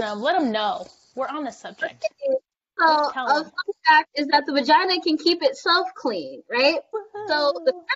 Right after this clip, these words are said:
Speaker 2: cervix, which we talked about a little bit before, has a couple of different functions. First, it keeps things out of the uterus that might be in the vagina, but it also secretes this mucus or this discharge called cervical discharge that slides down the walls of the vagina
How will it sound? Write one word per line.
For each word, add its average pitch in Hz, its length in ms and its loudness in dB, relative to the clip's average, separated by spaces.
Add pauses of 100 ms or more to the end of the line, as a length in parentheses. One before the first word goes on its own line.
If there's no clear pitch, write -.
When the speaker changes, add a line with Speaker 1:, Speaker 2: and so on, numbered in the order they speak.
(100)
Speaker 2:
cervix, 605 300 -10
which 571 140 -10
we - 60 -12
talked 294 260 4
about 254 220 4
a - 40 2
little 254 220 6
bit 226 140 2
before, 311 540 6 (260)
has 320 200 6
a 311 60 -4
couple 320 300 -2
of 294 60 -2
different 269 260 -4
functions. 233 520 -6
First, 320 400 0
it - 160 2 (520)
keeps 349 240 -2
things 294 240 -2 (100)
out 254 220 4
of 247 100 0
the 233 80 -2
uterus 262 400 0
that 247 160 2
might 220 220 2
be 226 100 -4
in 214 100 -4
the 208 60 -2
vagina, 202 380 0
but 226 100 6
it 214 100 4
also 254 300 0
secretes 262 640 -2 (300)
this 269 300 2
mucus 285 640 4 (220)
or 254 120 6
this 240 220 2
discharge 233 1120 2
called - 220 2
cervical 349 320 0
discharge 214 460 2
that 202 160 -6
slides 277 500 4
down 247 220 0
the 233 80 -2
walls 233 260 4
of 226 80 -6
the 233 80 2
vagina 208 640 -2